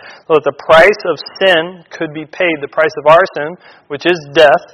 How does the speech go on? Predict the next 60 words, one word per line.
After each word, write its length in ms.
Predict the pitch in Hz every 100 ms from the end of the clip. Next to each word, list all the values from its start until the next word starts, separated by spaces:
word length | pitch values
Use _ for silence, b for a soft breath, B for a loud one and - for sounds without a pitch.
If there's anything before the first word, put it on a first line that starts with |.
| _ b b 151
was 160 | 139 -
paid 360 | - 185 165 156
through 160 | 156 139
the, 160 | 143
what 160 | 143 143
the 80 | 139
Lord 240 | 143 143
Jesus 240 | 151 180 -
Christ 320 | 156 143 -
did 80 | 147
on 120 | 139 170
the 80 | -
cross. 320 | 147 151 - - _ B B B B -
And 120 | 147 143
verse 240 | 147 170 - 160
nine, 320 | 151 165 196
so 120 | 165
God 280 | 147 151 151
has 120 | 147
showed 240 | - 156 160
us 160 | 160
his 160 | 160 143
eternal, 400 | 139 - 151 156
what 200 | 151 147
is 120 | 156 151
eternal 360 | - 165 156 143
is 40 |
his 160 | 143 135
plan 400 | - 151 147 165 185 B B B -
you 160 | 147
know, 80 | 143 143 -
for 240 | 143 143 151
the 120 | 143 - -
fullness 400 | 175 180 185 180 - 160
of 80 | -
times. 480 | - 170 147 135 - -
It 120 | 143 143
is 80 | 139 -
when, 160 | 147 135 B B B -
when 220 | 147 143 - 170 165
time, 360 | 170 170 208
when 180 | 185 151
the 100 | 143 175
time 80 | 170
of 80 | 156
God's 240 | 156 147
plan 160 | 151 147
is 80 | 139
complete, 320 | 139 - 151
when 160 | 139
time 240 | - 180 185
is 120 | 170
completed, 480 | - 143 - 180 143
everything 320 | 151 175 175
that 160 | 160 156
God 80 | 156
has 120 | 147
intended 320 | 143 180 170 160
to 80 |
happen 320 | 151 165 175